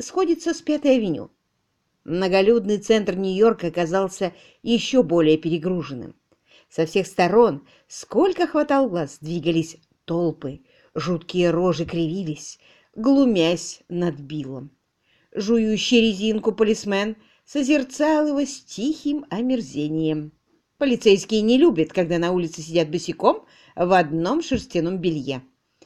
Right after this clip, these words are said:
Где-то поблизости тарахтел паровой каток, действуя на нервы, как это умеют только паровые катки. Билл не помнил точно, почему очутился в этом сомнительном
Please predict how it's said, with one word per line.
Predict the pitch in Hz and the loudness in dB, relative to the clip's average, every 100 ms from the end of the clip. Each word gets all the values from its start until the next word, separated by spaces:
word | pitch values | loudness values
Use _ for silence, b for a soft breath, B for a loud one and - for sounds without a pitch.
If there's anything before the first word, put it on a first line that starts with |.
| B B - | B B -8
Где-то | 185 233 427 453 | -2 4 4 4
поблизости | - 294 269 320 330 - | 2 2 2 2 0 -2
тарахтел | 320 277 269 330 320 | 2 2 2 -2 0
паровой | 277 254 302 | 2 2 2
каток, | 294 277 190 - - _ _ _ - | 0 0 -2 -4 -14 _ _ _ -8
действуя | 156 214 180 208 202 | 2 2 2 0 0
на | 208 | 2
нервы, | 202 202 196 196 190 _ _ _ | 4 4 4 0 -4 _ _ _
как | 190 196 | 2 4
это | 202 202 | 4 6
умеют | 196 196 214 208 202 _ | 6 6 4 2 0 _
только | 175 175 214 233 233 | 2 4 4 4 0
паровые | 208 170 160 165 160 | 2 2 2 2 2
катки. | 165 160 - 139 135 _ _ _ _ _ _ _ _ _ _ _ | -4 -6 -8 -10 -10 _ _ _ _ _ _ _ _ _ _ _
Билл | 170 160 214 208 214 | -8 2 4 4 4
не | 233 240 | 4 4
помнил | - 233 190 180 | 6 4 4 0
точно, | 170 202 185 - 165 131 B B B - | -2 0 -2 -2 -4 -6 B B B -2
почему | 320 - 339 320 208 | 0 2 4 6 4
очутился | 170 190 - 180 180 | 2 -2 -2 -2 0
в | |
этом | 185 180 | -2 -2
сомнительном | 170 202 175 170 156 151 247 311 370 | -2 0 0 0 -2 0 2 2 0